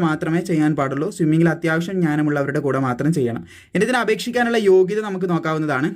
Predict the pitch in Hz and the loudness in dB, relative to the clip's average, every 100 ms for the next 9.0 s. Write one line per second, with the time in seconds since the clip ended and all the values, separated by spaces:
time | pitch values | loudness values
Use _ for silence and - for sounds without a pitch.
0 | - 175 202 214 196 202 185 175 180 175 | -6 -2 0 0 0 2 2 2 0 -2
1 | 165 156 156 165 156 165 190 190 208 202 | 0 0 0 0 0 0 2 0 0 -2
2 | 175 165 170 175 175 180 175 156 - 214 | 2 2 0 0 0 0 0 0 -2 -6
3 | - - _ 170 190 185 185 190 185 170 | -6 -20 _ 0 2 0 -2 -6 -4 -2
4 | 175 165 156 165 151 160 143 170 170 180 | 0 0 0 -2 -2 -4 0 0 2 2
5 | 160 156 180 170 175 175 175 170 175 214 | 0 0 2 2 4 4 4 4 4 2
6 | 240 226 180 156 143 143 160 139 131 135 | 0 -2 -4 -2 -2 -4 -4 -6 -6 -6
7 | 131 139 151 175 190 202 185 151 143 139 | -4 -2 4 4 2 0 -2 0 -2 -2
8 | 139 151 139 196 - - - - 180 | -4 -4 -4 -4 -6 -20 -12 -4 0